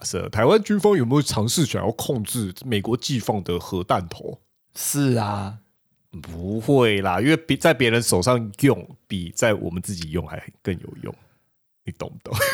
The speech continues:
Speaker 1: <laughs>
Speaker 2: 哎，真，真，这，这个就是大人的世界了，哎。
Speaker 1: 对啊，在台湾你拿到那颗核弹头手环，你就，你就是拿到一张就是可以，可以进门的门票，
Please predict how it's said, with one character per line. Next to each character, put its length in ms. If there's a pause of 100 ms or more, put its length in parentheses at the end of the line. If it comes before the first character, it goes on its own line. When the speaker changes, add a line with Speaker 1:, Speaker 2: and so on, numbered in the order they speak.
(220)
Speaker 1:
<laughs> 400
Speaker 2:
哎， 440 (120)
真， 180 (140)
真， 280 (540)
这， 280
这 160
个 80
就 160
是 300
大 320
人 240
的 240
世 220
界 260
了， 140 (100)
哎。 420
Speaker 1:
对 160
啊， 160
在 80
台 160
湾 120
你 80
拿 160
到 80
那 100
颗 140
核 160
弹 220
头 400
手 300
环， 320
你 100
就， 220 (400)
你 120
就 160
是 240 (280)
拿 200
到 160
一 40
张 240
就 80
是 140
可 160
以， 120 (380)
可 120
以 60
进 240
门 240
的 240
门 260
票， 420